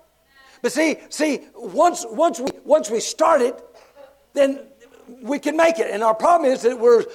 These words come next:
so, uh, uh, used to living by our emotions. It, it became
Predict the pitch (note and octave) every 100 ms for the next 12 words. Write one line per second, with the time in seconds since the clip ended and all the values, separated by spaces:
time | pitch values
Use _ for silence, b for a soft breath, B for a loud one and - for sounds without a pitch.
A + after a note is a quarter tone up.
0 | B - D#4 D#4 C#4 A3 F#3+ - A#3 A3
1 | F3 - - A3 B3 D4+ - D4+ D#4 D4
2 | B3+ B3+ C4 B3+ B3 C4 D#4 D#4+ - F3
3 | C#3 - - - - _ _ _ _ _
4 | _ _ _ _ _ _ _ _ _ -
5 | C#4+ D#4 E4 - D4 E4 D#4